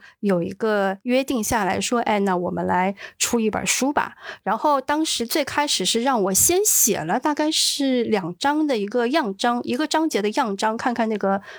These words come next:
感觉文字大概怎么样。写完之后就开始进入到正式写书的那个环节。它的难度其实比我预想的要大得多。我，我不知道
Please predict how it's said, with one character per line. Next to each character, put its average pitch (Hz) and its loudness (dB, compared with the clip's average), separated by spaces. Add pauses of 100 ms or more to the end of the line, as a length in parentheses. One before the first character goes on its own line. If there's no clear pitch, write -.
感 190 2
觉 202 0
文 214 0
字 262 0
大 226 0
概 240 0
怎 233 -2
么 - -10
样。 185 -2 (440)
写 - 0
完 269 0
之 370 0
后 381 0 (140)
就 220 2
开 247 0
始 196 0 (200)
进 269 0
入 233 0
到 214 0
正 240 0
式 220 2
写 190 4
书 254 0
的 262 2
那 190 0
个 185 -2
环 180 -2
节。 170 -2 (300)
它 311 0
的 294 0
难 202 0
度 262 -2
其 - 0
实 247 2
比 196 -2 (240)
我 196 -2
预 262 2
想 180 0
的 185 -2
要 196 0
大 226 0
得 196 -8
多。 190 -2 (140)
我， 214 -4
我 - 0
不 226 -4
知 294 0
道 330 2